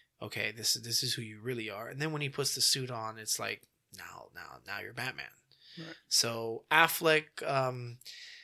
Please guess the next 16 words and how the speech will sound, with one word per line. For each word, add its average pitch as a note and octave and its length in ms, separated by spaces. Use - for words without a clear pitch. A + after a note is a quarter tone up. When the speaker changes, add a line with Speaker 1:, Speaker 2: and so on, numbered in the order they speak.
Speaker 1:
Affleck - 300
was B3 100
kinda G#3 320
that, G3 360
I E3+ 60
guess, E3+ 560
but D3+ 300
it D3+ 100
was C#3 180
just, C#3 300
he C3+ 80
wasn't A#2 320
the A2+ 60
first - 640
for - 160
me. B2 320